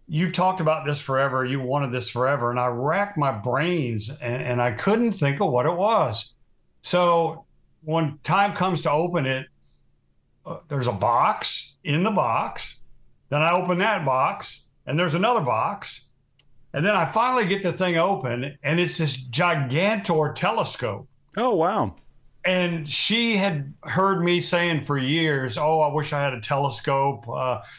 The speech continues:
Speaker 1: remember when, not that long ago, Jupiter was in view, and you could see its moons with the naked eye. And I just thought how cool it would be. And, uh,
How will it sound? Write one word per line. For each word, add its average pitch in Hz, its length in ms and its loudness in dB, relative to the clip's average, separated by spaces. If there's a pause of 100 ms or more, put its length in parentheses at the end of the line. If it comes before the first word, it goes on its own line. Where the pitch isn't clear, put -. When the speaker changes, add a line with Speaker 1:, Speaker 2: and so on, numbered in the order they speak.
(160)
Speaker 1:
remember 160 320 4
when, 147 380 -2 (580)
not 170 280 2
that 156 200 2
long 151 220 2
ago, 135 260 0
Jupiter 147 560 0
was 127 160 -2
in 131 180 -2
view, 139 460 0
and 123 80 0
you 117 80 -2
could 110 140 -6
see 139 240 0
its 110 160 -4
moons 131 560 2
with 120 140 -4
the 123 60 0
naked 127 360 0
eye. 131 340 2
And 120 200 -2 (580)
I 165 100 2
just 170 180 2
thought 175 160 0
how 147 200 2
cool 190 340 0
it 131 60 -2
would 117 180 -4
be. 147 520 0
And, 120 280 0
uh, 113 300 2